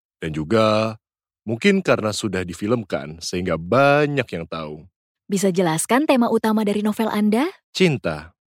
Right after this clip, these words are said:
Speaker 1: Cinta kepada ibu, tanah air, dan juga kekasih. Tokoh utama di dalam cerita tersebut harus selalu berkorban demi cintanya. Dia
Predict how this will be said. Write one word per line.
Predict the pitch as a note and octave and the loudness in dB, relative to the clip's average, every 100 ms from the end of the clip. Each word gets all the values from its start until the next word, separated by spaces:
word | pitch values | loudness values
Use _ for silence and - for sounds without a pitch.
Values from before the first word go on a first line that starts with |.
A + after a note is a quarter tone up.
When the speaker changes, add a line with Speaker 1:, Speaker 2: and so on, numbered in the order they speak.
| _ _ _ _ - | _ _ _ _ -4
Speaker 1:
Cinta | G2+ F2+ F2 | -2 0 0
kepada | D2+ F2+ E2 | 0 0 2
ibu, | F2 F#2+ B2+ B2+ B2+ - _ _ | 0 2 4 2 -2 -12 _ _
tanah | - E2+ E2+ F2 | -6 -4 -2 2
air, | A#2+ A#2 A#2 A#2+ - _ | 4 4 2 -4 -14 _
dan | F2 E2+ | -4 -2
juga | F2 D#3+ G#2 - | 0 2 0 -2
kekasih. | - D2 - D2 C#2+ _ _ _ _ _ _ - | -8 -8 -8 -10 -16 _ _ _ _ _ _ 0
Tokoh | G#2 A2+ A2 A2 | 2 2 2 0
utama | - G#2 A2 B2 B2 | 0 2 4 4 2
di | G2+ | 0
dalam | F2 E2 E2+ | -2 -2 -4
cerita | E2+ E2 F2 | -6 -6 -6
tersebut | E2+ D#2+ F2 E2 G#2+ G#2 _ _ - | -6 -6 -4 2 4 2 _ _ -6
harus | F#2 E2 - | -4 -2 -2
selalu | F#2 F2 A#2 B2+ C3 | 0 2 4 4 4
berkorban | G#2+ E2+ - D#2 D2+ D2+ D#2 _ _ _ | 0 -6 -8 -6 -6 -6 -8 _ _ _
demi | D#2 D2+ | -6 -4
cintanya. | D2+ D#2 D2 D2+ C#2+ C#2 D2 _ _ _ _ _ _ - | -2 -2 -2 -2 -4 -8 -14 _ _ _ _ _ _ -8
Dia | E2+ D#2+ F#2 F#2+ F#2+ F#2 F#2+ | -2 2 4 4 2 -2 -6